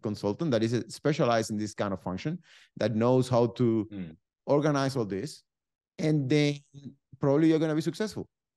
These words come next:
Speaker 1: Because I think in many instances, what happens is that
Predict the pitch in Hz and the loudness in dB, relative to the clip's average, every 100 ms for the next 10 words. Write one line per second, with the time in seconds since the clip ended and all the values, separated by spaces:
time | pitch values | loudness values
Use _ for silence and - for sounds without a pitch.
0 | _ _ _ _ 120 127 127 120 - _ | _ _ _ _ -6 0 2 0 -2 _
1 | - 135 170 165 - - _ _ _ _ | -4 0 2 0 -4 -12 _ _ _ _
2 | - 151 147 156 180 175 180 170 139 131 | 0 2 4 4 4 2 2 0 -2 -4
3 | 127 123 127 131 127 131 117 127 117 107 | -4 -4 -2 -4 -4 -6 -4 0 0 -2